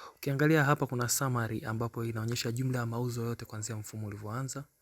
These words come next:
na mpaka sasa. Lakini kwenye dashboard pale tulikuwa tunaona mauzo ya siku ya leo tu.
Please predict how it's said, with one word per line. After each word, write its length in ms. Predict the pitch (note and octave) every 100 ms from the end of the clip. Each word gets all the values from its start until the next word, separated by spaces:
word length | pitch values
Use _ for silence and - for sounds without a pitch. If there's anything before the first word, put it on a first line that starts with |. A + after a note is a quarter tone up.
| _ _
na 100 | A2
mpaka 320 | G#2+ A#2 -
sasa. 400 | G#2+ G2+ G2 A#2+ - _ _ _ _ _ _ _ _ - - _
Lakini 220 | - D#3
kwenye 180 | C#3 C3+
dashboard 400 | C#3+ D3 D3+ C3
pale 280 | - D3+ B2+
tulikuwa 240 | - -
tunaona 320 | B2+ B2 B2 A#2+
mauzo 600 | A#2+ A#2 B2+ A#2 A#2+ - _ _
ya 100 | A2+
siku 380 | - - B2 A#2 _ _ _ _ _ _
ya 160 | A#2+ A2
leo 340 | A2+ A2 G#2+
tu. 220 | - C#3